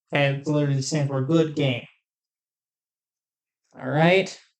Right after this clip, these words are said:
Um, here's another good one. Grinding. Everybody hates grinding, all right? And this is not the term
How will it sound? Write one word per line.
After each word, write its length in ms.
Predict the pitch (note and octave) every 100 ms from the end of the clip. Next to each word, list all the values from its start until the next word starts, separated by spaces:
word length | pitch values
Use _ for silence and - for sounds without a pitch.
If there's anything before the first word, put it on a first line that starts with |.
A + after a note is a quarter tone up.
| _ _ _ _ _ _ _ _
Um, 180 | D3 D3
here's 220 | D#3+ E3
another 220 | D3 C#3
good 120 | C3+
one. 160 | C3+ C#3+
Grinding. 840 | C#3+ C#3 D3 E3+ G3 G#3+ B3+ - - _ _ _ _ _ _ _ _ F#3
Everybody 480 | G3 C4+ C4+ B3+
hates 460 | F#3 G3+ G3+ G3 F3+
grinding, 680 | D#3 D3+ D3 C#3 B2 A2 - _ -
all 100 | C#3
right? 280 | C#3 C#3+ D3+
And 140 | D#3+
this 140 | F3+
is 160 | F3+ E3
not 360 | F#3+ G3+ G3+ - _ - _ -
the 100 | E3+
term 600 | - G3 F3+ E3+ E3+